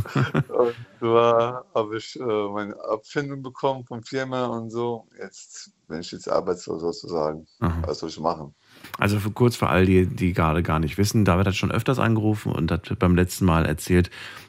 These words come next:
Speaker 2: wie viel er arbeitet. Ich hab ihm damals gesagt oder nahegelegt, dass er auch mal so ein bisschen sich bremsen sollte.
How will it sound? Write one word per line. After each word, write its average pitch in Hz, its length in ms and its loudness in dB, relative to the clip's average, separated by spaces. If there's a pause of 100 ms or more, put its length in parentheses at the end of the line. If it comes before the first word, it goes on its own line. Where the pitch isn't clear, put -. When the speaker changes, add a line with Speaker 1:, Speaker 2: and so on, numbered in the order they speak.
Speaker 2:
wie 113 100 6
viel 123 160 6
er 92 120 6
arbeitet. 113 720 4
Ich 101 140 -4
hab 92 100 0
ihm 90 120 4
damals 90 320 4
gesagt 87 400 0
oder 78 140 2
nahegelegt, 95 640 6
dass 90 140 2
er 80 120 2
auch 76 140 -4
mal 87 200 4
so 85 100 0
ein 80 60 2
bisschen 90 340 2
sich 85 180 0
bremsen 101 400 6
sollte. 87 420 4